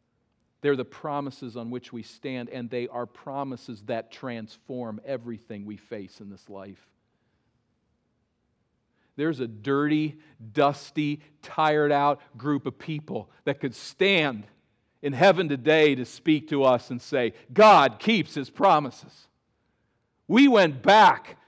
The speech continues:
to Jerusalem." And a host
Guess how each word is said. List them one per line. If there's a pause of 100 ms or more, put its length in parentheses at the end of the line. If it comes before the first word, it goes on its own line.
(120)
to
Jerusalem." (4000)
And
a
host